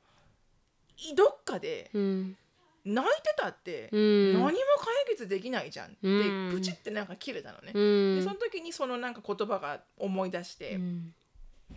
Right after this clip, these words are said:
Speaker 1: で、別に手も、頭も手も足もあって、
Speaker 2: うん。
Speaker 1: あの、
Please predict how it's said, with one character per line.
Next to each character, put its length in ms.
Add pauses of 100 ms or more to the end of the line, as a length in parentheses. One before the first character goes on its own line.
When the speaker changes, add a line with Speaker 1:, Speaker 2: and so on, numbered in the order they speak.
(100)
Speaker 1:
で、 340 (720)
別 200
に 120
手 120
も、 320 (100)
頭 320
も 140
手 120
も 140
足 180
も 180
あ 40
っ 80 (100)
て、 180
Speaker 2:
う 60
ん。 420 (600)
Speaker 1:
あ 300
の、 600